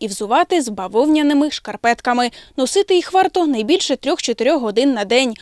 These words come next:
Ось таку зимову обновку відтепер маю і я. Цю річ гардеробу ще на початку дев'ятнадцятого століття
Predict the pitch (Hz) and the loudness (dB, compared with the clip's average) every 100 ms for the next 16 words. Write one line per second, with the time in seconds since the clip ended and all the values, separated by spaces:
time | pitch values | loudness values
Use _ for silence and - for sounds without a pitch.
0 | - - - 339 - - 277 233 208 220 | -20 -10 -2 -2 0 -2 -2 -2 -4 -2
1 | 226 233 240 233 277 415 370 381 349 - | -2 0 2 2 2 2 2 0 0 -4
2 | 208 - 220 269 330 311 202 196 247 277 | -10 -8 -4 0 0 -2 -6 -4 -2 -2
3 | 208 208 220 226 _ _ _ _ _ _ | -2 -4 -4 -6 _ _ _ _ _ _
4 | _ _ _ _ _ _ _ _ _ _ | _ _ _ _ _ _ _ _ _ _
5 | _ _ _ _ _ _ _ _ 208 - | _ _ _ _ _ _ _ _ -8 -2
6 | 233 240 226 247 254 254 359 403 370 330 | 0 2 2 2 2 2 4 4 4 -2
7 | - 403 381 302 - 370 - 320 254 269 | 0 2 2 2 2 0 2 0 2 2
8 | 285 220 208 - 254 247 - 302 392 403 | 2 0 0 0 0 0 0 0 0 0
9 | - 392 | 2 2